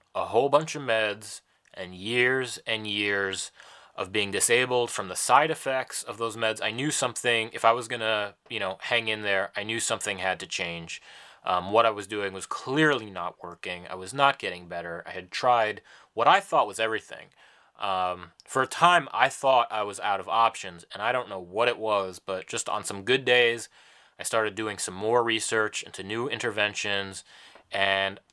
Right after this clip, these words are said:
I found that my doctors didn't know everything. I was sure that my doctors knew everything, um, for a while, but after so many years of being sick, not getting better, my doctors assuring me I was doing everything there was to do,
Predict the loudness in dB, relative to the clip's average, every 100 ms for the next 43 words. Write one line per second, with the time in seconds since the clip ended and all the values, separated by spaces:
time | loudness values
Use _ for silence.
0 | _ -4 -2 2 4 4 2 -2 -2 0
1 | 0 4 2 2 -6 -8 -8 -8 -8 -2
2 | 2 2 0 -4 -6 -6 -6 -10 -10 -12
3 | -14 -20 _ 0 2 2 4 6 6 6
4 | 2 2 4 2 0 -8 -10 -8 -8 -10
5 | -16 -18 -20 -20 -20 -20 _ -4 -2 -2
6 | -2 0 6 6 6 4 -4 -4 -4 -4
7 | -4 -2 4 4 4 2 2 2 2 0
8 | -4 -6 -6 -4 -2 2 0 -2 _ _
9 | -20 -20 -18 2 6 6 4 -8 -4 0
10 | 2 4 2 0 4 4 4 -2 -12 -10
11 | -8 -2 0 0 0 -2 -2 -4 -6 -8
12 | -6 0 2 2 0 0 0 0 -2 -4
13 | -8 0 2 2 0